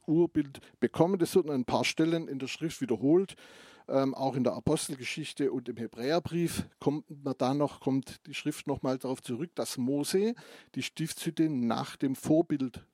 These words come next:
das im Himmel ist, bauen sollte. Das war das, was dort hauptsächlich in den ersten vierzig Tagen passiert ist.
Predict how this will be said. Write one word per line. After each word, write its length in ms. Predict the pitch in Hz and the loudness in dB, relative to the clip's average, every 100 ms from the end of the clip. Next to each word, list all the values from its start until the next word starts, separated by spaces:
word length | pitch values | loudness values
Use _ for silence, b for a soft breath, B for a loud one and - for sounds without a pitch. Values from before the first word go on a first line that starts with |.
| _ | _
das 240 | - 117 - | -8 -8 -8
im 180 | - 113 | -4 -4
Himmel 340 | 135 180 151 | 0 2 0
ist, 300 | 107 131 - b b b | -4 -10 -12 b b b
bauen 280 | 110 143 | 0 2
sollte. 420 | 135 113 101 101 101 - b b b b - | 0 -4 -8 -10 -18 -20 b b b b 0
Das 320 | 143 - 160 | 0 2 2
war 240 | 156 156 | 4 4
das, 320 | 135 131 - 135 | 4 2 4 2
was 260 | 123 - - b b | 2 -2 -10 b b
dort 240 | - 120 - | -6 -4 -2
hauptsächlich 560 | 143 - - 131 - | -4 -2 -2 -2 -2
in 60 | 117 | -2
den 120 | 120 | -2
ersten 340 | 104 123 - 139 | -2 -4 -6 -6
vierzig 380 | 123 - 127 | -6 -6 -10
Tagen 360 | - 95 110 123 | -6 -6 -6 -10
passiert 440 | - 117 135 135 120 | -14 -8 -2 -2 -2
ist. 260 | 110 - | -10 -12